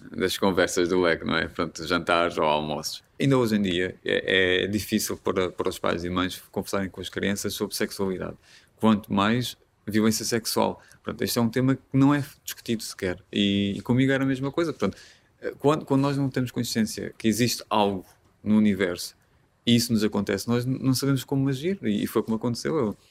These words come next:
não fazia a mínima ideia, porque há abusadores que, que manipulam as crianças a pensar que é uma brincadeira.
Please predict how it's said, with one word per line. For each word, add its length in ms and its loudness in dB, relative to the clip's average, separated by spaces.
não 120 2
fazia 340 0
a 40 0
mínima 380 0
ideia, 420 2
porque 160 -2
há 40 6
abusadores 440 0
que, 400 0
que 440 6
manipulam 540 4
as 180 0
crianças 440 0
a 20 -2
pensar 380 -2
que 340 0
é 60 -2
uma 120 4
brincadeira. 640 -2